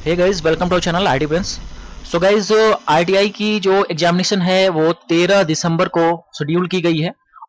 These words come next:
और थर्टीन दिसंबर से जो है आप लोग के examination शुरू हो रहे हैं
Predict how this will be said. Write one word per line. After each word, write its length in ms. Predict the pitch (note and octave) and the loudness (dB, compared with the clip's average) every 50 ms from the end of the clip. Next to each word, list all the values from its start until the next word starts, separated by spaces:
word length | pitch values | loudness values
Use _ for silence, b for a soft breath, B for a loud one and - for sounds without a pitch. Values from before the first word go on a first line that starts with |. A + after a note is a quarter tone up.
| _ - | _ 0
और 260 | D3 D3+ D#3+ E3+ E3+ | 2 4 4 4 2
थर्टीन 580 | E3 D#3 E3+ E3+ E3+ F3 G3 G#3 G3+ G3+ G3 G3 - - D#3+ | 2 0 0 0 0 0 0 0 0 0 -2 -4 -6 -4 -4
दिसंबर 500 | D#3 D#3+ - F#3+ F3 F3 F#3+ G3 F#3+ F3 - | -4 -2 0 0 0 2 2 2 2 2 -2
से 220 | E3 - - F3 | -4 -2 -2 -2
जो 120 | E3 F3+ F3 | 0 0 0
है 160 | E3+ F#3 F3+ | 2 0 0
आप 240 | - - D#3+ - E3+ | 2 0 0 0 0
लोग 160 | F3 E3+ - | -2 0 0
के 60 | F3+ | -2
examination 480 | F3 D#3+ D3 D#3 D3+ D#3+ D#3 - F3+ F3 | -4 -2 -2 -2 -2 -2 -2 -2 -4 -4
शुरू 340 | E3+ - - E3+ E3+ F3 F3 | -6 -6 -4 -2 0 2 2
हो 120 | E3 E3+ | 2 2
रहे 200 | E3+ F3 E3+ E3+ | 2 2 2 2
हैं 300 | E3 F3 F3 F3+ F#3 E3+ | 2 0 0 0 -2 -4